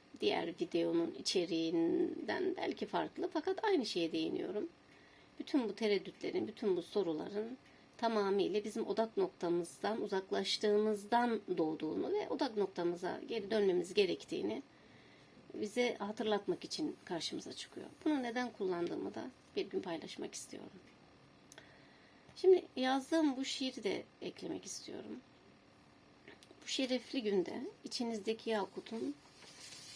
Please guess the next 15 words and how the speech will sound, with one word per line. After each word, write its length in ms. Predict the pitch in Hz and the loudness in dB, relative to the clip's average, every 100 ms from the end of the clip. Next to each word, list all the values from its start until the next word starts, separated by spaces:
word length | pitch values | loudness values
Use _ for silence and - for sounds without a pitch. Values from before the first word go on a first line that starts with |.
| - - - | -18 -14 -4
en 380 | 247 285 269 - | 2 2 2 0
üst 320 | - 220 - | -4 -8 -8
düzeyde 340 | 185 185 190 | 2 4 4
ışıldamasını 680 | 202 - 190 180 180 - 175 | 2 0 2 4 4 4 0
istiyorum. 560 | - - - - 226 285 | 0 -6 -6 -4 0 2
Neden 240 | 392 427 | 6 8
Yakut 400 | 330 254 247 - | 8 6 0 2
Özlü 320 | 233 202 208 | 2 2 0
dedim? 420 | 196 190 185 - 277 - - - - | -2 0 0 -2 -4 -14 -20 -20 -2
Yakut 360 | 262 269 - - | 0 0 0 -2
Özlü 440 | 254 262 - 226 | 2 0 0 2
dememde 720 | 254 262 247 247 247 247 226 - - - - - | 4 4 2 2 4 2 0 -8 -20 -20 -20 -8
kendime 440 | 254 247 254 269 | -2 -2 2 0
göre 340 | 233 220 208 208 | 4 4 2 2
bir 220 | 208 | 0